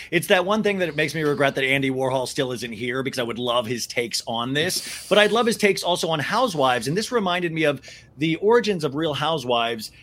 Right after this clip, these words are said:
You know, it started off, if you watched it now, as you would think, "Wow, this is a gritty documentary," because you see what it is today. And you see all of these women now, uh, it's like almost auditioning to get to be on Real Housewives instead of a,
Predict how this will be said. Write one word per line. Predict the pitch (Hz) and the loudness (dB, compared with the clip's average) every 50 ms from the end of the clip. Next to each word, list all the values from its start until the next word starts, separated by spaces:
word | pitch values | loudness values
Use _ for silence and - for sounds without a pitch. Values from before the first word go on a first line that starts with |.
| - - | -8 -2
You | 214 226 | 2 4
know, | 226 202 | 4 4
it | 202 - | 4 2
started | - 220 220 214 196 185 | 2 2 2 4 4 4
off, | 190 196 190 175 | 4 2 2 0
if | 151 139 | -2 -2
you | 151 | -2
watched | 147 147 151 156 - - | 0 0 0 0 0 0
it | 147 139 139 | 0 0 2
now, | 143 147 151 143 135 | 2 2 4 4 2
as | 131 127 107 | 2 0 -2
you | 120 131 | -4 -4
would | 127 135 - | -4 -4 -2
think, | 139 123 107 110 | -2 -4 -2 2
"Wow, | 139 170 175 156 | 2 4 4 4
this | 139 143 139 | 4 2 -2
is | 143 135 | -2 -2
a | 131 110 | -2 -2
gritty | 107 110 131 151 156 151 | -4 -4 -2 -2 0 0
documentary," | 127 147 143 139 135 - 135 131 165 214 208 165 135 127 123 127 131 - - - - - - | 0 0 0 0 0 -2 -2 0 0 0 0 0 0 -2 -2 -2 -4 -6 -10 -18 -14 -6 -2
because | 165 - - 156 139 131 | -2 0 2 2 2 0
you | 143 | 0
see | 135 - - 156 143 | -2 -2 0 0 0
what | 139 139 131 | 0 0 0
it | 127 127 | 2 0
is | 131 123 117 - - | 0 0 0 -4 -6
today. | 123 110 165 185 185 143 104 90 78 - - - - - - | -4 0 2 4 4 4 2 0 -4 -10 -16 -18 -14 -6 -2
And | 139 156 165 | 0 0 0
you | 165 | 0
see | - - 185 180 | 0 2 2 4
all | 165 175 180 | 4 4 2
of | 170 151 | 2 0
these | 156 151 131 127 | -2 -4 -4 -4
women | 139 190 220 233 214 170 | -2 -2 -2 -2 -2 -2
now, | 151 143 139 139 139 | 0 0 2 2 2
uh, | - 143 143 139 - | 2 2 0 0 0
it's | 165 156 - | -2 -2 0
like | 165 151 131 | 0 -2 0
almost | 170 170 180 185 165 - - | 0 -2 -2 -2 -4 -4 -4
auditioning | 143 135 120 - 156 175 - - 165 156 143 135 | -4 -4 -2 -2 0 2 2 2 2 0 -2 -2
to | - 139 | -2 -4
get | 123 110 - 156 147 - | -4 -2 0 -2 -2 -2
to | - 135 | -4 -10
be | 104 - 156 185 190 | -6 -4 -2 0 0
on | 165 143 131 | 0 0 0
Real | 123 127 127 120 | 0 0 0 0
Housewives | 101 117 120 120 120 104 123 120 120 120 104 120 | 2 2 2 2 2 0 0 0 0 0 -2 -4
instead | 120 - - 135 123 | -8 -4 -4 -2 -2
of | 117 | -2
a, | 120 117 | -4 -4